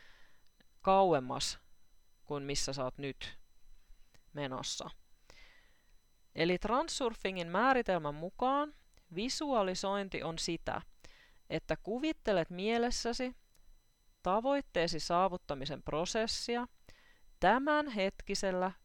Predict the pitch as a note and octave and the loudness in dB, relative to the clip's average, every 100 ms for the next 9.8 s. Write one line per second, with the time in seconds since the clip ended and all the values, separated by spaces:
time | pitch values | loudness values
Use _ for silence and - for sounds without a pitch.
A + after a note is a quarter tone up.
0 | - E3 F3+ - - A3 G#3+ F#3+ D3+ C3+ | -4 2 2 0 -8 -8 -8 -2 0 0
1 | C3 - - - - - _ _ _ _ | -2 -10 -10 -12 -14 -20 _ _ _ _
2 | - - - - - - - - F3+ F#3 | -20 -20 -20 -20 -20 -20 -6 0 0 4
3 | A#3 C#4 B3+ C#4 C4+ - G3+ G3 G3+ G#3 | 4 6 4 2 -2 -4 -8 -4 -4 -2
4 | C4 C4+ C#4 B3+ C#4 C#4 C4 A3+ F#3 D3+ | -2 -2 -4 -2 -2 -2 -4 0 0 0
5 | C3 - - - G3+ - _ - _ - | -2 -6 -8 -12 -14 -20 _ -20 _ -20
6 | - _ _ _ - - - - - G3 | -20 _ _ _ -20 -20 -20 -18 -14 0
7 | G#3 A#3 - - - - - - - - | 2 2 0 -14 -20 -20 -20 -20 -12 -4
8 | C#4 - B3+ A#3 B3 A3+ G#3+ G3 F3 E3+ | -2 0 0 4 6 6 8 8 8 6
9 | D3+ B2 C3+ C#3 A#2 G#2+ E3 - | 4 0 -2 -4 -6 -8 -6 -6